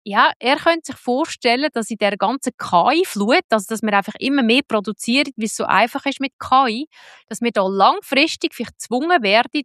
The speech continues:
all die Überregulierungen, all die möglichen sozialen und wirtschaftlichen Bereiche, die wir regulieren, dass wir die quasi wie müssen wegputzen. Also, dass vielleicht all die Sachen ein bisschen schlanker werden, weil man merkt, es ist einfach absurd,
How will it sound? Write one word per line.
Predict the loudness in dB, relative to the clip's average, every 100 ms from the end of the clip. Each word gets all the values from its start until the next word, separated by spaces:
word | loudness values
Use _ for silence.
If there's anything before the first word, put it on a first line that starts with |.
| -6
all | -4 -2 0
die | -2 -2
Überregulierungen, | -2 0 -2 0 -2 -2 -2 -2 -4
all | -2 -2 -2
die | 0
möglichen | -2 -2 -4 -6 -6 -20 _
sozialen | -10 -10 -8 -2 2 4 4 2 0 _ _ _ _
und | -10 -6
wirtschaftlichen | -2 -2 2 0 0 -8 -2
Bereiche, | 2 4 2 0
die |
wir | -4 -2 -2 -2 -2
regulieren, | 0 0 -2 0 0 0
dass | -4
wir | -6
die | -6 -8
quasi | -2 2 2 0
wie | -2
müssen | -2 0
wegputzen. | -2 -2 -8 -8 -4 -2 -2 _ -20 -20 -12
Also, | -6 -4 -4
dass | -8 -4
vielleicht | -4 -4 -2
all | 0 0
die | -2
Sachen | 0 0 0 -4
ein | -4
bisschen | -4 -8
schlanker | 2 2 2 -4 2
werden, | 4 4 0
weil | -4
man | -4 -2
merkt, | -2 -2 -6
es |
ist | -2
einfach | -2 0 -4
absurd, | -6 -4 0 2 0